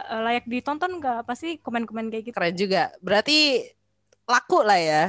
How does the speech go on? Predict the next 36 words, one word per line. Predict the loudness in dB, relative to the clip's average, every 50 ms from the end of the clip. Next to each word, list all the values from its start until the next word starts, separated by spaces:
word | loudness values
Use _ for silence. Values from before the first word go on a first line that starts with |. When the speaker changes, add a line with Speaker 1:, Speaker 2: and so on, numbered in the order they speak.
| 0 -6
Speaker 2:
Dari | -2 2 2 4 4 2 2
kedua | 0 2 4 6 6 6 4
belah | 4 4 2 2
pihak, | 2 0 0 2 4 4 4 4 2 _ -2
antara | -2 0 2 2 4 4 4
Netflix | 4 4 2 2 0 -2 -4 0
dan | 2 2 2 4
drakor | 4 2 2 4 4 2 2 4
memang | 2 2 4 4 2 2 0 -4 -6 -8 -10 -14 -20 -20 -20 _ _ _ _
dua-duanya | 2 2 4 4 4 2 2 4 4
membuat | 4 4 4 2 2
candu | 4 2 2 4 4 4 2 2 2 0
gitu. | -2 -2 -2 0 0 0
Tapi | 2 0 0 0 0 0 2 2 2 0 -2 -6 _ _ -20 -20 -20 _ _
ketika | _ -4 -4 0 0 0 2
kalian | 2 2 2 4 2 2 2 2 0
memasarkan | 2 2 2 2 2 2 2 2 0 2 2 0 2 2
itu, | 2 4 4 4 4 6 4 2 2 0
pakai | -2 0 2 4 4 6 6 4 2 -2 -4
review | -2 -2 -2 2 4 4 4 6
nggak | 6 4 2 2 0
di | -4 -6 -4 -2 0
Instastory-nya? | 0 0 0 0 0 2 0 2 2 2 0 -2 -8 -8
Speaker 1:
Eh, | _ -2 0 2 2 2 2 2 0
enggak | 0 0 0 0 0 0
sih. | -2 -4 -4 -4 -4
Kayak, | -6 -8 -6 -6 -4 -4
"Review | -6 -6 -6 -6 -6
ini | -2 -2 0
bagus, | 0 0 0 0 -2 -4 -2
wajib | -4 -6 -6 -6
ditonton, | -10 -4 -4 -2 -2 -2 0 -2 -2 -2 -2
bla | -2 -2 -2
bla | 0 -2 -2
bla," | 0 0 0 0 0
kayak | 0 -2 -4